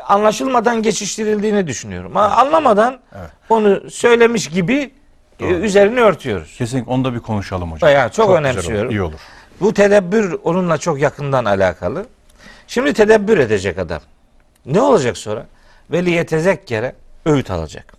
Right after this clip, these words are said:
Speaker 2: Hı.
Speaker 1: Tezekkür, Kur'an'ın isimlerinden biri zikra, tezkiredir.
Speaker 2: Evet.
Speaker 1: Zikirdir.
Speaker 2: Evet.
Speaker 1: Tezekkürle o aynı kökten gelir.
Speaker 2: Evet.
Speaker 1: Kur'an zikirdir, yani hatırlatmadır.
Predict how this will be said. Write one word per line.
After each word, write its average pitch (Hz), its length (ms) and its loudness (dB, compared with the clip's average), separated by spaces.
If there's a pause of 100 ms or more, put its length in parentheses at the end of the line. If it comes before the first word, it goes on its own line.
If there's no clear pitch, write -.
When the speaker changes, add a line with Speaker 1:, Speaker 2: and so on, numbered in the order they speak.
Speaker 2:
Hı. 113 120 -4 (720)
Speaker 1:
Tezekkür, 196 640 0 (260)
Kur'an'ın 208 440 4
isimlerinden 165 800 -4
biri 190 220 0
zikra, 117 480 -2
tezkiredir. 117 840 -4 (220)
Speaker 2:
Evet. 101 240 -4 (120)
Speaker 1:
Zikirdir. 113 680 -6
Speaker 2:
Evet. 90 180 -8 (320)
Speaker 1:
Tezekkürle 156 680 2
o 185 220 2
aynı 165 260 2
kökten 123 360 -4
gelir. 87 420 -10 (120)
Speaker 2:
Evet. 87 120 -10 (580)
Speaker 1:
Kur'an 190 420 4 (220)
zikirdir, 147 580 -2
yani 160 240 0
hatırlatmadır. 131 880 -2